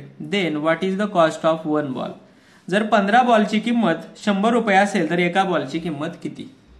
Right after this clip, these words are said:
मग आपण पहिल्यांदा जे दिलंय ते तेवढं, तेवढं लिहून घ्यायचं.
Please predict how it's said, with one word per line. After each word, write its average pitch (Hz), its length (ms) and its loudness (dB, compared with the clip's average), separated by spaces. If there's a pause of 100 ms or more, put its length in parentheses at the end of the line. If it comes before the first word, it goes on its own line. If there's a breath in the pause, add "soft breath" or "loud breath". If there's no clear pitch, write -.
(140)
मग 160 120 -4
आपण 175 220 0
पहिल्यांदा 175 380 0
जे 185 100 -2
दिलंय 180 440 -2
ते 160 120 -8
तेवढं, 160 320 -6
तेवढं 160 200 -2
लिहून 143 260 -2
घ्यायचं. - 340 -10